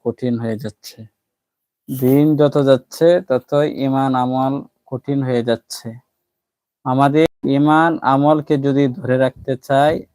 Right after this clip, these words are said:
যদি আমরা আমাদের ঈমান আমলকে মজবুতভাবে ধরে রাখতে চাই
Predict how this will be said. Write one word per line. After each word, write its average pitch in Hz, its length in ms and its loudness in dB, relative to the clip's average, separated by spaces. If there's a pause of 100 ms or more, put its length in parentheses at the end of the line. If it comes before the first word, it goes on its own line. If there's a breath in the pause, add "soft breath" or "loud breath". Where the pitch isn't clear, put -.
(520)
যদি 131 220 -2
আমরা 135 420 4 (100)
আমাদের 127 500 0
ঈমান 127 320 -2
আমলকে 123 460 -6
মজবুতভাবে 123 800 -4
ধরে 120 240 0
রাখতে 120 320 -4 (100)
চাই 139 220 -6